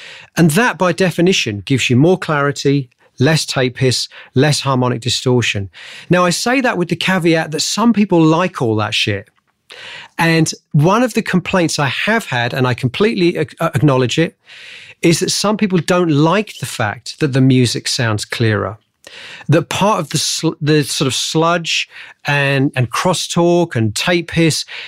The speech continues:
is all part of the experience for them. And all I would say is that what I do probably isn't for those people.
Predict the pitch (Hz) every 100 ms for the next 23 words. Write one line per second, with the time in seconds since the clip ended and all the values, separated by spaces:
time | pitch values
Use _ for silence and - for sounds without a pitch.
0 | - _ 156 143 165 165 160 - 143 143
1 | 110 135 - - 139 127 110 - 101 95
2 | 101 - - - - - 185 196 180 170
3 | - 156 143 165 143 160 151 139 139 131
4 | 160 131 131 127 127 - 120 117 - 110
5 | 98 113 98